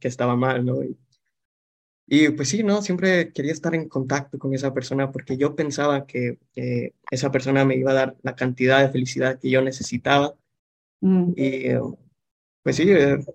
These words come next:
Speaker 1: eh, también tenía mucho miedo a que me abandonara, porque si esa persona me abandonaba,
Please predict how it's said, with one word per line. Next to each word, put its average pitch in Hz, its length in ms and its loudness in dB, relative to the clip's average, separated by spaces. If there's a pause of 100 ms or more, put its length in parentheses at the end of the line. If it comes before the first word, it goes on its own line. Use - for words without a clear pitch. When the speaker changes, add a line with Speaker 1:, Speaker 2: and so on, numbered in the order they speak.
(420)
Speaker 1:
eh, 131 420 4 (320)
también 135 260 2
tenía 139 220 2
mucho 139 260 2
miedo 139 220 4
a 135 100 0
que 131 100 -4
me 123 100 -2
abandonara, 147 640 -2
porque 123 320 -4
si 113 120 -4
esa 131 200 2
persona 131 340 2
me 131 120 0
abandonaba, 123 680 0